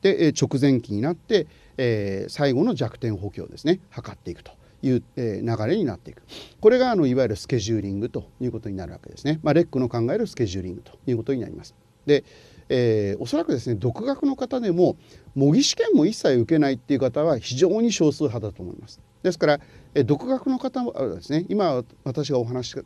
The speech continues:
したことを、えー、参考にしていただいて、まあ、一日五時間ですね、目安としては。えー、インプット、えー、学習が。そして、一日五時間を、まあ、コンスタントに、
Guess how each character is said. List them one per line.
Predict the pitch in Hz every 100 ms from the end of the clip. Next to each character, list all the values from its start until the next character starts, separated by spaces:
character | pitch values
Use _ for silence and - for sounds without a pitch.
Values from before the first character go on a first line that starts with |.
| -
し | -
た | 131
こ | 156
と | 165
を、 | 117 - - - -
え | 117 104 98 104 -
ー、 |
参 | 131 120
考 | 120
に | 117
し | -
て | 110
い |
た | -
だ | 104 101
い |
て、 | 123 123 - _ -
ま | 165
あ、 | 147
一 | 147 202
日 | 202 -
五 | 120 127
時 | 156
間 | - 87 -
で | -
す | 151
ね、 |
目 | 147 120
安 | 95 -
と |
し | -
て | 113
は。 | 120 _ _ _
え | 123 113
ー、 |
イ | 117
ン | 113
プ | 120
ッ |
ト、 | - 107 - 113
え | 104 98 104 - -
ー、 |
学 | - 110 -
習 | -
が。 | - - _ _ _ -
そ | 160
し | 156
て、 | 160 156 -
一 | 127 180
日 | 180 165
五 | 151
時 | 156
間 | 185 165 165 -
を、 | 180 190
ま | 151
あ、 | 147
コ | 147
ン | 143
ス | -
タ | 113
ン | 107
ト | 131
に、 | 170